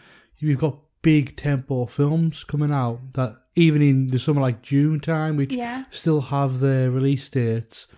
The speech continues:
Speaker 1: but
Speaker 2: They're still planning. It's like, we were discussing it 'cause obviously, like, where we work, we have to get, like, our promotional stuff.
Speaker 1: Mm-hmm.
Speaker 2: Um, and some of the stuff that we do have is in line with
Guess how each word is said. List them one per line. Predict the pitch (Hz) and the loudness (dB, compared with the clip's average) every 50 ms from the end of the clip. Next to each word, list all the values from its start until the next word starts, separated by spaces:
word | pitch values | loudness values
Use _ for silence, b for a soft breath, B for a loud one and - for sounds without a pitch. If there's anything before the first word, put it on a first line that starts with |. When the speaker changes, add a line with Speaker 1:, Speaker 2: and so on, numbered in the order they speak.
| b b b b b b b b b _ _ _ _ - | b b b b b b b b b _ _ _ _ -2
Speaker 1:
but | - 131 123 117 - - - _ _ _ _ _ _ | 0 0 0 0 -2 -8 -20 _ _ _ _ _ _
Speaker 2:
They're | - 262 | -12 -10
still | - - 320 294 | -8 -8 -8 -10
planning. | - - 233 226 240 226 214 214 214 | -10 -10 -10 -10 -10 -10 -12 -12 -14
It's | 214 220 220 - | -14 -14 -14 -12
like, | 233 220 214 214 _ b b b b b b b b | -10 -10 -10 -10 _ b b b b b b b b
we | - 233 | -6 -4
were | 254 269 | -4 -4
discussing | 240 254 247 - - 233 220 - 226 208 | -4 -4 -6 -6 -8 -8 -10 -10 -10 -10
it | 196 | -12
'cause | 214 214 | -12 -12
obviously, | 214 208 214 208 - 220 214 | -12 -10 -10 -12 -12 -10 -12
like, | 208 208 208 | -12 -12 -12
where | 214 214 214 | -12 -12 -12
we | 208 208 214 | -10 -10 -10
work, | 208 208 202 208 - - | -8 -8 -10 -10 -10 -12
we | - 214 | -14 -14
have | 202 202 196 - | -14 -14 -18 -18
to | - - | -18 -16
get, | 214 - - - | -14 -14 -14 -12
like, | 226 214 208 214 208 - - - | -12 -12 -12 -12 -14 -18 -18 -14
our | 220 208 202 | -12 -12 -12
promotional | 196 - 226 214 214 226 233 - - 254 240 240 233 | -12 -12 -12 -10 -8 -8 -10 -12 -12 -12 -12 -12 -12
stuff. | - - - 233 254 262 254 - - | -12 -12 -10 -10 -10 -10 -12 -6 -2
Speaker 1:
Mm-hmm. | 143 135 131 131 143 160 170 156 _ _ _ - | 0 0 2 2 0 0 -2 -6 _ _ _ -10
Speaker 2:
Um, | 220 214 208 208 202 202 202 202 196 185 - - _ _ - | -8 -8 -8 -8 -8 -10 -12 -12 -14 -16 -18 -20 _ _ -12
and | 226 220 214 214 | -10 -10 -10 -10
some | 208 - 254 233 226 | -10 -10 -8 -10 -10
of | 220 | -10
the | 233 214 | -8 -10
stuff | - - 214 - | -10 -10 -10 -14
that | - - 208 | -16 -16 -14
we | 214 220 214 | -12 -12 -10
do | 202 208 214 208 | -10 -10 -12 -12
have | 190 - - 262 262 214 185 185 185 - | -14 -12 -10 -10 -8 -8 -10 -12 -14 -16
is | - - 233 208 220 | -14 -12 -12 -10 -8
in | 214 208 208 | -8 -8 -8
line | 208 202 202 196 196 196 196 202 196 | -8 -8 -10 -10 -10 -10 -12 -14 -14
with | - 202 196 - - | -16 -16 -16 -16 -20